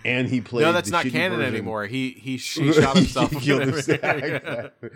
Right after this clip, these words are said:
Speaker 1: But he, and he already, he already played the, the shitty version of Deadpool in the Wolverine movie, right?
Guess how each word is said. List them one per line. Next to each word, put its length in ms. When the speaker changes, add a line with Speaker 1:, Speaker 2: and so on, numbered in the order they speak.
Speaker 1:
But 100
he, 80
and 180
he 100
already, 320
he 200
already 300
played 480
the, 360
the 200
shitty 420
version 400
of 140
Deadpool 680
in 300
the 80
Wolverine 560
movie, 340
right? 380